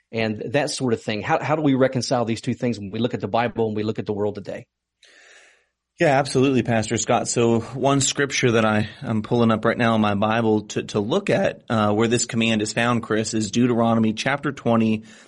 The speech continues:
Speaker 2: uh, verses sixteen through seventeen, uh, where it says, um, "In the cities of the nation the Lord your God is giving you as an inheritance, do not leave anything that breathes, completely destroy them, the Hittites, the Amorites, the Canaanites, the Perizzites, the Hivites, the Jebusites,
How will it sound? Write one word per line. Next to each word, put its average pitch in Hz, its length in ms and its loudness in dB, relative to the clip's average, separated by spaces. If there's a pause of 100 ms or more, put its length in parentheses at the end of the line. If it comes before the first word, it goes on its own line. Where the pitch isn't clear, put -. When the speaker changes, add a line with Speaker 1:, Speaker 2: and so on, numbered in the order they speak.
(120)
Speaker 2:
uh, 110 160 2
verses 120 380 0
sixteen 135 320 0
through 117 140 0
seventeen, 117 800 -2 (480)
uh, 104 380 2
where 110 260 2
it - 120 -4
says, 127 640 0
um, 107 500 2
"In 120 100 2
the 123 80 6
cities 147 440 2
of 113 80 0
the 113 60 2
nation 127 420 2
the 113 100 2
Lord 117 240 4
your 117 100 2
God 107 220 0
is 104 120 -2
giving 160 300 2
you 156 140 2
as 113 100 0
an 113 60 2
inheritance, 139 840 0 (380)
do 107 60 2
not 110 200 2
leave 117 240 4
anything 117 380 2
that 107 180 0
breathes, 123 600 2
completely 110 480 -2
destroy 143 400 2
them, 139 180 2
the 107 80 2
Hittites, 135 520 0
the 110 160 0
Amorites, 123 360 2
the - 80 -12
Canaanites, 120 540 2
the 113 80 -8
Perizzites, 117 540 2
the 120 120 -6
Hivites, 120 380 2
the 107 100 -6
Jebusites, 117 720 2